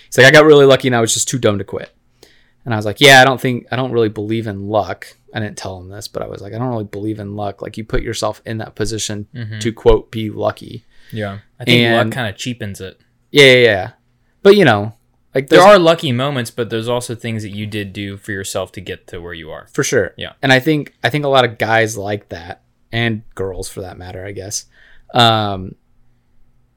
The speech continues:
Speaker 1: they like to downplay their accomplishments by saying it's luck.
Speaker 2: Mm-hmm.
Speaker 1: But in reality, if you look at what they've done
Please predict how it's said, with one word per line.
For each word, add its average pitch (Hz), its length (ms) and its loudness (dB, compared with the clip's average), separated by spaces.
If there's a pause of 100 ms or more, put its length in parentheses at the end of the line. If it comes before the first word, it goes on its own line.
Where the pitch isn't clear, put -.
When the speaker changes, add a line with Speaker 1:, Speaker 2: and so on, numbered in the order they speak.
(480)
Speaker 1:
they 139 120 8
like 147 440 4
to 120 840 -2 (260)
downplay 117 680 2
their 107 160 -4
accomplishments 107 680 -8
by 101 140 -8
saying 101 340 -8
it's - 200 -18
luck. 85 400 -20 (180)
Speaker 2:
Mm-hmm. 107 360 -10 (160)
Speaker 1:
But 120 100 4
in 123 80 4
reality, 131 560 6
if 123 100 -4
you 120 160 -4
look 127 380 -2
at 113 340 0 (240)
what 120 260 -4
they've 107 400 -10
done 101 520 -2